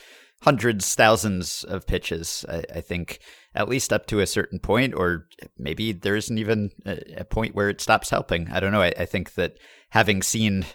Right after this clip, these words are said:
many, many pitches is a big part of why baseball players are as good as they are. And so I think that that continues to help you.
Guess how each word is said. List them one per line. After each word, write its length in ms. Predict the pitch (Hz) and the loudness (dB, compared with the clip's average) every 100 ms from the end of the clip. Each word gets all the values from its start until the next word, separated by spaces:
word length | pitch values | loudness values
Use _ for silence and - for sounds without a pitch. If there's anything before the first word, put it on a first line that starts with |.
| - | -8
many, 280 | 90 104 101 | -2 0 2
many 220 | 95 92 | 0 0
pitches 640 | - 107 - 85 82 - - | -2 -4 -4 -4 -6 -8 -8
is 400 | 85 78 - - | -8 -6 -8 -8
a 80 | 85 | -6
big 280 | - 85 - | -4 -4 2
part 300 | 95 87 - | 2 2 0
of 240 | 90 82 87 | -6 -4 0
why 180 | 85 | 0
baseball 400 | 85 87 - 80 | -2 -6 -6 -8
players 380 | 82 85 82 85 | -6 -4 -4 -2
are 260 | 85 82 82 | -2 -2 -4
as 200 | 87 80 | -6 -6
good 220 | - 87 | -4 -4
as 140 | 82 - | -4 -6
they 160 | 85 | 2
are. 260 | 110 98 87 - - - - | 6 6 4 -4 -20 -18 -6
And 240 | 95 85 | -4 -4
so 560 | - - 87 85 85 80 73 - | -4 0 2 2 0 -4 -10 -8
I 120 | 90 | -10
think 240 | - 87 - | -6 -10 -8
that 140 | 82 | -6
that 180 | 85 78 | -4 -4
continues 540 | - - 92 82 80 | -6 -8 -6 -6 -6
to 340 | - 82 76 - | -8 -10 -10 -12
help 340 | - 107 110 - | -4 0 0 0
you. 280 | 98 98 | 0 0